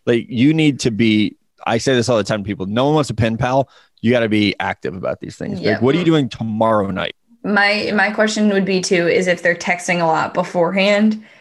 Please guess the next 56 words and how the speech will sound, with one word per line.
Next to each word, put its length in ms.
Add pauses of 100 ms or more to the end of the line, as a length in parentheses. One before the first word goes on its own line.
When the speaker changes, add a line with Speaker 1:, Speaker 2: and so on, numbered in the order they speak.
(220)
Speaker 2:
And 580
sometimes, 460
like, 260
I 100
don't 140
even 180
like 200
to 80
text 320
that 180
much 340
when, 160
like, 160
I 100
meet 220
somebody. 380
Like, 180
I'd 100
rather 260
just 140
wait 160
for 60
the 80
date 180
when 100
we 80
can 100
talk 280
and 100
get 140
to 60
know 140
each 100
other 160
before 320
we, 140
like, 360
need 180
to 60
do 160
the, 120
like, 240 (280)
"Hey, 120
what's 260
up?" 160
Speaker 1:
Yep. 60
Speaker 2:
every 140
day. 100
Like, 240
I 40
don't 140
wanna 220
do 140
that. 340 (260)
So 400 (100)
Speaker 1:
Yeah. 60